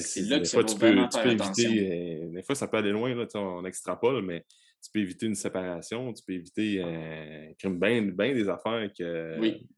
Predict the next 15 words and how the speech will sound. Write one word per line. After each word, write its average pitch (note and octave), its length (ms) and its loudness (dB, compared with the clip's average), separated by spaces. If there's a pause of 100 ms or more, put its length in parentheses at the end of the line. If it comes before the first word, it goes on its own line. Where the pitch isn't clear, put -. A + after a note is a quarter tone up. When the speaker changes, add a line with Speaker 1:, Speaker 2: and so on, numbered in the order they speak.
(140)
Speaker 2:
que, - 140 -4
qu'un E2+ 320 -6
couple A#2 400 2
qui, F2+ 460 -4 (800)
euh, D#2+ 420 -6
tu E2 220 -10
sais, - 20 -14
justement, D#2+ 460 -8
les D#2 140 -8
relations E2+ 340 -4
sexuelles F#2+ 380 0
d'un F2 140 -4
couple, G2 160 -2
c'est F2 140 -6
très F#2 240 -2